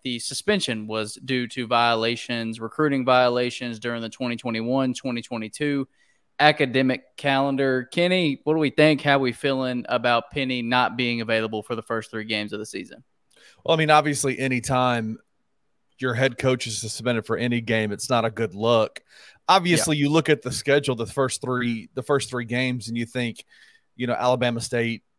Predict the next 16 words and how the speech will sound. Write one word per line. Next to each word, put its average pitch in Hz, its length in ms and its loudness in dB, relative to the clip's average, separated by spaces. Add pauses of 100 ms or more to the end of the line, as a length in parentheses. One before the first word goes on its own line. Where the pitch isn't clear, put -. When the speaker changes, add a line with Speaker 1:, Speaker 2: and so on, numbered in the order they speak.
(280)
Speaker 2:
and, 110 220 -4
uh, 107 240 -2
Jackson 123 460 0
State, 123 240 -2
you're 123 100 0
like, 127 180 2
"Okay, 110 480 2 (240)
that'll, 143 280 6 (320)
they'll 139 240 6
be 131 100 0
fine." 113 580 2 (540)
Uh, 180 220 10
but 202 160 10
again, 151 520 6
I 151 120 -2
mean, 147 460 -4